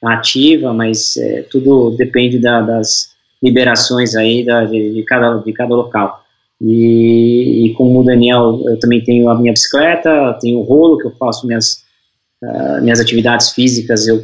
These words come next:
passo muito mais tempo em cima da bicicleta do que, é, fazendo musculação, mas eu também tenho alguns aparelhos em casa e acabo, ah, fazendo minha preparação física, ah, por aqui mesmo. Também tenho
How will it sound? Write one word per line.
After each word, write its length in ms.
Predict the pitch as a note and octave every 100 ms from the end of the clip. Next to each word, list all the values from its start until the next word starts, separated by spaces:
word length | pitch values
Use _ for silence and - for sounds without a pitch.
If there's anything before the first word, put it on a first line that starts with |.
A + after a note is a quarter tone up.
| -
passo 200 | A#2+ B2+
muito 160 | B2+ B2+
mais 180 | A#2+
tempo 200 | - A#2+
em 40 | A#2
cima 180 | B2 A#2+
da 80 |
bicicleta 580 | A#2 - - A#2+ B2 B2
do 120 | A#2
que, 440 | A2+ - A#2+ A#2 A2+
é, 260 | A2+ A2 -
fazendo 340 | A2+ A2+ A#2
musculação, 600 | A#2 - A#2+ A#2+ C3+ D3
mas 140 | D3 C3+
eu 80 |
também 280 | C3+ C3 B2+
tenho 200 | B2+ B2+
alguns 180 | A#2+ A#2+
aparelhos 380 | B2 A#2+ A#2+ A#2
em 100 | B2+
casa 440 | C3 C3+ C#3+ D3+ _ _ _ _ _
e 320 | A2+ A#2+ B2
acabo, 1000 | A2+ A#2 A2+ A#2 A#2+ A#2 G#2+ C2 G#2+ G#2+ G2+
ah, 20 | -
fazendo 400 | A2 G#2+ G#2+ A2
minha 140 | A2
preparação 440 | A#2 A#2 A#2 A#2+ A2
física, 760 | - A2 G#2+ A2 A#2 A2+ A2 - _ _ _ -
ah, 320 | A2 A2+ A2+
por 120 | A#2+ A2+
aqui 200 | A2+ G#2+
mesmo. 380 | G#2+ A#2+ A#2
Também 320 | A2+ G#2+ A2+ A2
tenho 400 | A2 A2+ A2